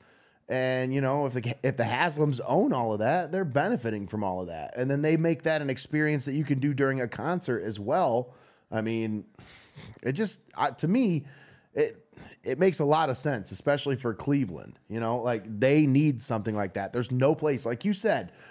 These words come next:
when there's a major tour and they're coming through the area, there's no place to play in Cleveland. So that would make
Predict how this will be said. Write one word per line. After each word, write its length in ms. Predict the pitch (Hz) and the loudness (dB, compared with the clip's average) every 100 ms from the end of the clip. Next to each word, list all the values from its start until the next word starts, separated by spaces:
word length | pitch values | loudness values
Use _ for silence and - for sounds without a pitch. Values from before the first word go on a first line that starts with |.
| - | -2
when 180 | 139 | 0
there's 160 | 139 156 | 2 2
a 60 | 135 | 2
major 640 | 131 160 175 185 180 - - | 2 2 4 4 2 -2 -2
tour 560 | 226 233 156 139 151 - - | 2 4 4 2 -4 -10 -4
and 160 | 131 | 0
they're 100 | 139 | 0
coming 380 | 147 170 185 180 | 0 0 2 2
through 220 | 165 185 | 2 2
the 160 | 175 139 | 2 4
area, 500 | 151 190 139 110 104 | 2 2 2 0 0
there's 220 | 117 151 | 0 0
no 120 | 196 | 0
place 260 | 208 220 226 | 0 0 0
to 100 | 233 | -4
play 300 | - - 339 | -4 -2 -2
in 120 | 160 | -2
Cleveland. 560 | - 107 92 76 50 - - - - - | -2 -2 -2 -6 -12 -16 -20 -20 -20 -8
So 420 | - 143 131 123 107 | 0 2 2 0 -2
that 240 | 135 175 | -2 2
would 240 | 175 127 117 | 0 0 -2
make 240 | 143 139 | 0 -2